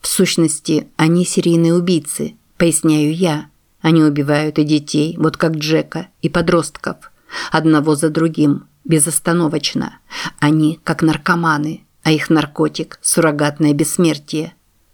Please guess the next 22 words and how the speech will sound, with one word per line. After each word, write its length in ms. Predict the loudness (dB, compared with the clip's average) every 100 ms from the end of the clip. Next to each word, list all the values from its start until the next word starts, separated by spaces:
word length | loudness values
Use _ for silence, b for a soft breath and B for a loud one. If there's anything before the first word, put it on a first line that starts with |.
| _ _
«А 100 | -2
Хью 280 | 0 4 4
Галэм 420 | 2 0 0 -2
тоже 300 | 2 2 2
серийный 500 | 2 2 2 4 4
убийца?» – 560 | 2 2 0 -2 -6 -6 -10 _ _ b
спрашивает 680 | -14 -2 -2 -2 -2 -2 -2
Холли. 480 | 0 2 2 -4 -10 _ _ _ _
«Да, 460 | 0 2 2 -2 -6 -16 _
после 260 | -2 0 0
того, 260 | 0 0 0
как 220 | -2 0
вы 100 | 0
с 120 | 2
ним 160 | 2 4
расстались 500 | 0 -2 -2 -2 -4
в 60 |
Швейцарии, 800 | -4 -2 -2 0 0 2 0 0 B B B
он 180 | 2 2
отыскал 580 | 2 -2 -4 -2 -2 -2
одиннадцать 560 | 0 2 2 0 -6 -2
жертв». 540 | -2 -2 -6 -20